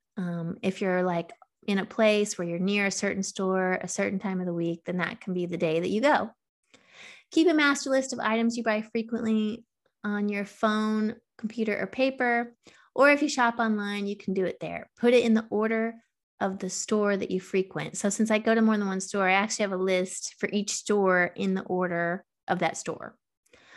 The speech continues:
On shopping day, do an inventory of what's in the house and use your master list. Mark anything you need and add to the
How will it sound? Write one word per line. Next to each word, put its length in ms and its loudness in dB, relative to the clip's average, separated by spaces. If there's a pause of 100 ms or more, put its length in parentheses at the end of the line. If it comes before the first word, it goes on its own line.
(340)
On 160 6
shopping 380 4
day, 180 4
do 140 4
an 100 2
inventory 540 0
of 80 -4
what's 240 -6
in 60 -2
the 40 -2
house 460 -2
and 100 4
use 180 4
your 100 2
master 420 -2
list. 420 -4
Mark 380 0
anything 420 2
you 160 4
need 480 -4 (320)
and 720 -6 (120)
add 360 0
to 260 -2
the 160 -8